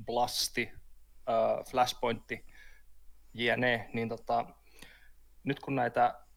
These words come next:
t-, kilpailua on näistä, tota, lähetysoikeuksista, niin tavallaan luuletteko te, että se ei haittaa, vaikka ei, ei päästä tekemään niitä,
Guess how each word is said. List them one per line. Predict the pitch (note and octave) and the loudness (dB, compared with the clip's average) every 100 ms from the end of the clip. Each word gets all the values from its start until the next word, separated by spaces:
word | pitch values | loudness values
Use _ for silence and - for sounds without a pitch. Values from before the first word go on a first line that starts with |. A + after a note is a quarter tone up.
| - _ - - - | -20 _ -20 -20 -8
t-, | - C3+ | -8 -4
kilpailua | - D3+ C3 B2+ B2+ A#2+ A2+ | -2 2 4 2 0 2 4
on | A#2 A#2 | 4 2
näistä, | A2+ A2 - - - - - | 0 -2 -2 -4 -6 -10 -8
tota, | - A2+ - A2 G#2 | -8 -8 -4 -2 -2
lähetysoikeuksista, | A#2 A#2 A#2 A2+ A#2 A#2 A2+ A2+ - - A2 | 2 2 2 0 0 0 -2 -6 -8 -8 -8
niin | A2 - - - - - - - - - - | -8 -10 -12 -16 -16 -16 -12 -10 -10 -12 -4
tavallaan | B2 B2+ B2 A#2+ B2 - - - - - - - - - - - - - - - | 2 2 4 2 2 -6 -14 -18 -18 -20 -20 -20 -6 -4 -4 -10 -20 -20 -20 -14
luuletteko | C#3 D#3 D3+ - B2 | -4 -2 0 -2 -4
te, | A#2 A#2+ | 0 2
että | A2+ - - G#2+ - - - | 0 -2 -2 -2 -2 -12 -8
se | - A#2 | -2 0
ei | |
haittaa, | A2 C3+ E3+ - E3 D#3 - | 4 4 2 -4 -4 -4 -8
vaikka | B2 - - | -10 -10 -6
ei, | B2 A#2 - | -6 -4 -4
ei | A#2+ | -2
päästä | A#2+ A#2+ - | 0 0 -2
tekemään | - - B2+ A#2 A2 | -6 -2 0 0 0
niitä, | A2 G#2+ | -2 -4